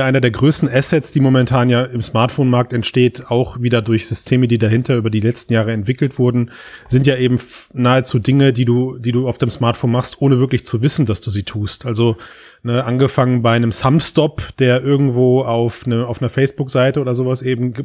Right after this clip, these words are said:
bemisst, wie lange hast du jetzt eigentlich gerade auf dieses Bild geguckt, und beim nächsten Mal teste ich das nochmal, indem ich dir die Anzeige nochmal anzeige. Also da sind wir weit weg von Klickraten, äh, bis hin zu dem immer wieder aufkommenden Mythos, dass Smartphones irgendwie, wenn man gerade sie nicht nutzt, einem zuhören,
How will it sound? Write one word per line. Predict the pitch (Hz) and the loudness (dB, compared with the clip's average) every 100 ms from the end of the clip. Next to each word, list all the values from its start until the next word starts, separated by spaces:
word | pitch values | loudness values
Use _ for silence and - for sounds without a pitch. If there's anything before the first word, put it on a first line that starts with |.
| - | -4
bemisst, | 127 123 147 - - - - _ | 0 2 0 -2 -12 -20 -20 _
wie | 127 | 2
lange | 131 139 | 2 2
hast | 127 - | 0 2
du | 131 | 0
jetzt | 123 | 0
eigentlich | 120 127 | -2 -4
gerade | - 131 | -4 -6
auf | 127 | -4
dieses | 127 110 104 | -4 -4 -4
Bild | - 143 - | 0 -2 -4
geguckt, | - 175 175 - | -2 -2 -2 -6
und | 135 123 | -4 0
beim | 123 | 2
nächsten | 127 123 - | 0 0 -2
Mal | 123 120 | 0 0
teste | 139 123 131 | 0 -2 -4
ich | - | -2
das | 113 | -2
nochmal, | 131 127 143 | -2 -2 -2
indem | 127 123 | 0 -2
ich | - | -2
dir | 127 | -4
die | 123 | -2
Anzeige | 117 123 110 | -2 0 0
nochmal | 117 165 113 | 2 0 0
anzeige. | 110 117 107 131 | -2 0 0 0
Also | 117 110 110 - - - | 0 -2 -4 -8 -18 -6
da | |
sind | 113 131 | -2 0
wir | 131 | 2
weit | 113 135 147 | 2 0 2
weg | 131 131 | -2 -2
von | - 113 | -6 -6
Klickraten, | - 175 - 95 95 - 127 147 _ - - - - | -2 -4 -4 -6 -6 -6 -8 -8 _ -20 -20 -20 -4
äh, | 120 120 | 0 0
bis | 110 - | 0 0
hin | 151 | 0
zu | - 143 | 0 2
dem | 135 143 | 2 0
immer | 151 151 139 | 0 2 2
wieder | 147 143 135 | 2 2 2
aufkommenden | 135 139 - 143 123 131 | 0 -2 -2 0 0 2
Mythos, | 160 160 147 - | 2 2 0 -2
dass | 139 - - - | -4 -4 -4 -4
Smartphones | 127 123 143 147 139 | -2 -2 0 -2 -2
irgendwie, | 143 143 139 131 139 135 139 | -4 -4 -2 0 0 0 -2
wenn | 123 127 | -6 -4
man | 131 120 | -2 -2
gerade | 123 123 | 0 0
sie | 120 | 0
nicht | 131 151 143 | 0 0 0
nutzt, | 135 - - | -2 -2 -8
einem | 123 123 | -4 -2
zuhören, | 120 165 185 143 135 156 | -2 0 2 4 4 2